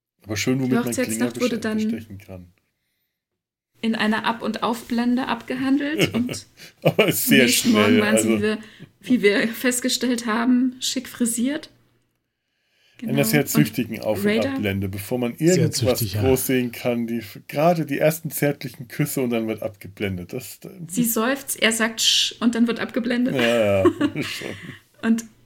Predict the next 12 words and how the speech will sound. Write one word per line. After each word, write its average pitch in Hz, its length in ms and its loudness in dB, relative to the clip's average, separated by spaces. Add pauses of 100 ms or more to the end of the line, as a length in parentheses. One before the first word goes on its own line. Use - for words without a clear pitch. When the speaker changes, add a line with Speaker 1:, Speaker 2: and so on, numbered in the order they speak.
(220)
Speaker 2:
Raider 220 380 0
kommt 240 280 -2
mit - 140 -4
verbranntem 240 560 0
Toast, 202 380 -2
das - 200 -10
war 175 80 4
ja - 160 0
auch - 140 0
Speaker 1:
<laughs> - 20 -10
Speaker 2:
herrlich, - 460 -6
oder? 262 240 -10